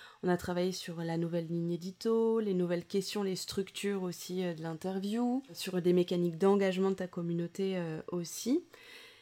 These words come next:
Parmi toutes ces étapes que je viens de te rappeler, est-ce qu'il y en a une qui a été particulièrement marquante dans cet, euh,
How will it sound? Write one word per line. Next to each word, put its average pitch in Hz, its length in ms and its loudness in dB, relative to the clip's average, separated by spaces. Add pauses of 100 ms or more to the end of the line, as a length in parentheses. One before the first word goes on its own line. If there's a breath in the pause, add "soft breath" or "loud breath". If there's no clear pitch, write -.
(300 loud breath)
Parmi 226 420 6 (100)
toutes 285 280 0
ces 196 360 2
étapes 208 400 2
que 190 100 0
je 165 120 -4
viens 175 100 4
de 180 60 6
te 180 120 -2
rappeler, 226 840 0
est-ce 180 200 2
qu'il - 180 -2
y 175 40 4
en 175 80 4
a 170 80 -2 (260)
une 254 420 10 (100)
qui - 140 -2
a 185 40 4
été 202 280 2
particulièrement 185 920 0
marquante 196 920 2
dans 175 160 0
cet, 180 340 -2
euh, 165 140 -2